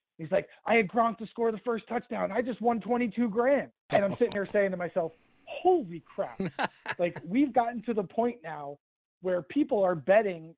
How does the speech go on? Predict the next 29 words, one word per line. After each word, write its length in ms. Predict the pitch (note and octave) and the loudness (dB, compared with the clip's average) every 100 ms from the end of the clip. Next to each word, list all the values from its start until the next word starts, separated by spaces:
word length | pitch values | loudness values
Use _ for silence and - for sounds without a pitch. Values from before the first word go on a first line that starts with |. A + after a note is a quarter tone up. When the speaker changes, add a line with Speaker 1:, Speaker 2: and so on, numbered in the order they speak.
| - | -16
Speaker 1:
you 100 | E3+ | -12
know, 140 | D3 - | -12 -8
four 200 | A3 A#3 | -4 -4
or 80 | G3+ | -4
five 240 | - G#3 G3 - | -2 0 0 0
figures 480 | G#3+ F#3+ E3 D#3 D3+ _ _ _ _ - | -2 -2 -8 -8 -12 _ _ _ _ -6
on 300 | E3+ E3+ E3 | -2 -2 -4
prop 340 | - F#3 D4+ - | -6 0 0 -2
bets. 120 | D3 - _ _ _ _ _ _ _ | -10 -12 _ _ _ _ _ _ _
And 320 | - F3+ E3 - _ | -2 -2 -4 -10 _
there 280 | E3 E3 A3+ | -6 2 2
really 380 | F#3+ G#3 G3+ F#3+ | 2 0 0 0
is 280 | D#3+ F3 C#3+ D#3+ _ | -4 -8 -10 -16 _
a, 260 | D#3 - D#3 | -18 -16 -16
a 40 | A#2+ G#2 - | -16 _ -2
bulk 360 | E3+ F#3 D3 - - _ _ _ _ | 2 2 0 -12 -20 _ _ _ _
of 180 | - D3 | -8 -6
money 340 | D3 D#3+ D3+ C3+ | -2 -4 -4 -6
coming 260 | D#3+ D3 D3 | -6 -4 -6
in, 100 | C3+ | -8
especially 520 | - G#3+ G#3+ F#3+ F3+ | 0 0 2 -4 -6
day 300 | C#3 D3 C3+ | -6 -8 -8
of, 220 | C3 A2 _ _ _ - | -10 -12 _ _ _ -6
that 140 | C#3+ | -6
was 80 | C3+ - | -6 -8
prop 260 | C#3 A#2 | -8 -8
bets. 220 | - - _ _ _ _ _ _ _ _ _ _ F3+ | -14 -18 _ _ _ _ _ _ _ _ _ _ 2
So, 320 | D#3+ D3 C3 _ _ _ | 2 2 -6 _ _ _
uh, 60 | _ | _